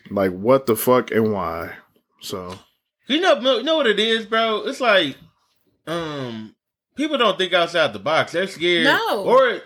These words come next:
Speaker 2: like, or they, if they do have a show, it's like, what's that show on Netflix? Uh, damn, that show that was, like, on top for, like, a month or something. Um, the Japanese show on Netflix. They was,
Speaker 1: Uh,
Speaker 2: like, doing regular games.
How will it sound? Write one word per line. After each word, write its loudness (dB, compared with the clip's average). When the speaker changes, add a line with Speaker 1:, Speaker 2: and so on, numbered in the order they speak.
Speaker 2:
like, 2
or 4
they, 4
if 0
they 4
do -4
have 4
a -6
show, -2
it's -4
like, 2
what's -6
that -2
show -2
on -4
Netflix? -4
Uh, -2
damn, 0
that 4
show 4
that 4
was, -4
like, 2
on -4
top 2
for, -2
like, 0
a -2
month -2
or -8
something. -8
Um, -4
the -10
Japanese 0
show -2
on -4
Netflix. -6
They 0
was, 6
Speaker 1:
Uh, 6
Speaker 2:
like, 4
doing -2
regular -2
games. -2